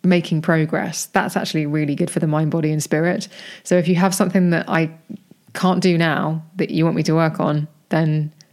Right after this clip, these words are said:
actually, uh, that's a great idea. I think I might think about something like that, maybe for the new year. What can't I do now that I would like to be able to do? Hmm.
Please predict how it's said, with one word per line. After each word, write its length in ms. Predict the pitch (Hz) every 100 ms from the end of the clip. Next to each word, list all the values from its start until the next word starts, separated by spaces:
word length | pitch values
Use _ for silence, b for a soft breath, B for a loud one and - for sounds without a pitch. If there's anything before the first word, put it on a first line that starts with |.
| _
actually, 400 | 226 - 160 147
uh, 100 | - -
that's 240 | 185 220
a 20 | -
great 280 | 160 202
idea. 220 | 175 160 170
I 100 | 151
think 180 | 196 190
I 40 |
might 200 | 180 -
think 140 | 180
about 180 | 170 220
something 300 | - 196 156
like 100 | 156
that, 140 | - 170
maybe 200 | 165 175
for 120 | 160
the 80 | 151
new 80 |
year. 400 | 151 151 151 147 143 B B B B
What 180 | 208
can't 300 | - 262 247
I 100 | 247
do 160 | 233 208
now 380 | 185 143 135 143
that 100 | -
I 80 | 151
would 120 | 151
like 180 | 147 151
to 80 |
be 100 | 156
able 140 | 147 143
to 120 | -
do? 280 | 147 151 135 _ _ _ _ _ _ _ _ _
Hmm. 200 | 277 214